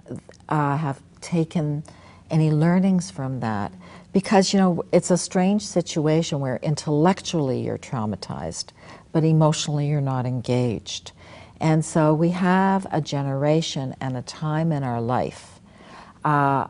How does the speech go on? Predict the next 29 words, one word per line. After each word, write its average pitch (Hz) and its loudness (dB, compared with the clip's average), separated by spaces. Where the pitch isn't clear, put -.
when, 143 -2
uh, 127 -6
there 156 4
is 165 2
a 160 0
need 156 2
to - -2
access 143 -2
that 135 -2
and, 127 -4
and 127 -6
to 143 -6
feel 208 10
the 156 0
reactions 117 -2
to 135 -4
those 123 -2
events, 120 -4
to - -8
mark 147 6
them, 110 -4
uh, 151 2
and 160 2
yet 165 0
they're 160 0
distorted 151 0
in 131 -4
some 123 -4
way. 117 -4